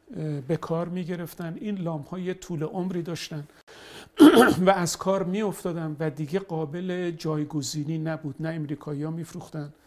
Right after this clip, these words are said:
چون اینا از امریکا می‌آمد و نمی‌شد اینها رو تعمیر کرد و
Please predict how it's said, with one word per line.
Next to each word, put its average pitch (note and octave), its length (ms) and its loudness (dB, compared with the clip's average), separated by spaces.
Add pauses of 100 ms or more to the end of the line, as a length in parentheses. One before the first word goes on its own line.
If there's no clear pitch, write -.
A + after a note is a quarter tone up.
(180)
چون - 180 -10
اینا D3 260 -6 (140)
از C#3 180 -10
امریکا C#3 320 -12
می‌آمد D#3+ 300 -10 (840)
و F3 360 4
نمی‌شد G#3 800 2
اینها E3 400 -2
رو F#3+ 400 0
تعمیر F3+ 460 2
کرد D3+ 320 -8 (680)
و F3+ 40 0